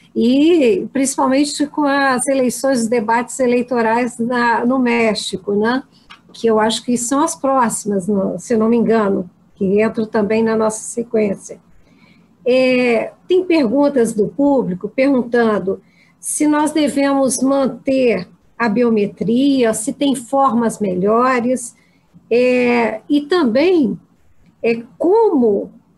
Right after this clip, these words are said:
é, como fazer eleições com esses riscos, enfrentando os riscos do covid dezenove. É, dos estudos já elaborados, o que, que nós temos de novidades sobre isso?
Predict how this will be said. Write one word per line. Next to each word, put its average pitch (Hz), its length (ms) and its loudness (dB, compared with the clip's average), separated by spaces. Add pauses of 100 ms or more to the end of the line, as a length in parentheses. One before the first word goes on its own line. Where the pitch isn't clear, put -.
(140)
é, 233 720 0
como 349 220 0
fazer 320 560 0
eleições 285 800 -2
com 311 220 -2
esses 277 440 -2
riscos, 285 640 -2 (420)
enfrentando 294 640 0
os 277 120 -2
riscos 285 520 0
do 262 140 -2
covid 254 560 0
dezenove. 233 880 -2 (760)
É, 240 320 2 (200)
dos 277 340 0
estudos 285 800 0
já 240 600 0 (160)
elaborados, 214 960 0
o - 260 -20
que, 381 140 0
que 403 120 0
nós 370 220 2
temos 254 720 0
de 254 120 0
novidades 226 640 0
sobre 233 360 0
isso? - 540 -2